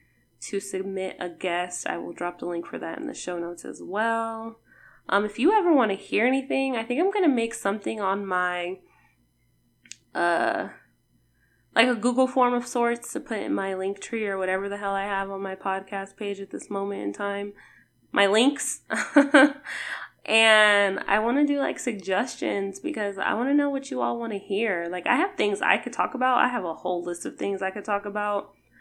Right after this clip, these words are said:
but I do also want it to be useful to you all and handling your scandal, um, which looks different for me literally every day that I wake up and open my eyes. So I'm sure it's the <laughs> same for you.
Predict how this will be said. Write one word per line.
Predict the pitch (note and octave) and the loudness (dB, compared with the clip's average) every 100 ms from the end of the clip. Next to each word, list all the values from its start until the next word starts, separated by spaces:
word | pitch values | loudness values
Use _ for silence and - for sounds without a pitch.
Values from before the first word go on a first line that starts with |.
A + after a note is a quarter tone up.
| - - _ - | -20 -20 _ 2
but | G3+ | 4
I | G3 | 4
do | F#3+ | 4
also | F#3 F#3 F#3+ | 0 0 -2
want | F#3 F3 | -2 -4
it | |
to | - | -6
be | - | -6
useful | - - - - | -6 -6 -8 -10
to | - | -8
you | - F3+ F#3+ | -6 -4 -4
all | G3 G3+ G3+ G#3+ - _ _ _ _ - | -2 -4 -6 -10 -16 _ _ _ _ -6
and | G3 F#3+ | -4 -2
handling | G3+ G3 G3+ G3+ | -2 -2 0 -2
your | G3+ G3+ | -2 -6
scandal, | - G#3 C#4 - - - G3 _ _ _ | -6 -2 0 0 -4 -8 -10 _ _ _
um, | - F#3+ F#3 F3 E3 - - _ _ _ _ _ _ _ _ _ - | -8 -8 -8 -8 -8 -10 -12 _ _ _ _ _ _ _ _ _ -8
which | F3+ F3 - - | -8 -8 -10 -8
looks | F#3 F#3 | -8 -4
different | G#3 G#3 G3+ | -4 -4 -4
for | G#3 | -4
me | G#3 G#3+ A3 A3 | -4 -4 -4 -6
literally | G3 G3+ A#3+ C4 B3 | -2 0 2 2 0
every | A#3 B3 | -2 -2
day | A3+ | -2
that | A#3 A3+ | 0 0
I | |
wake | G#3+ G#3+ | 0 -4
up | A3 G#3 | -6 -4
and | G3+ | -4
open | F#3 G3+ | -4 -4
my | F#3+ F#3+ F3+ | -2 0 0
eyes. | E3+ - - - _ | -4 -12 -20 -20 _
So | - - A3 G#3+ G#3+ | -6 2 4 4 2
I'm | G3+ | 0
sure | G3+ A3 | -2 -4
it's | G#3 - | -4 -6
the | |
<laughs> | A3 - _ | -12 -12 _
same | C#4 C#4 - - | 4 4 -2 2
for | C4+ | 2
you. | A#3 B3 A3+ G#3+ G#3+ | 4 2 0 -2 -4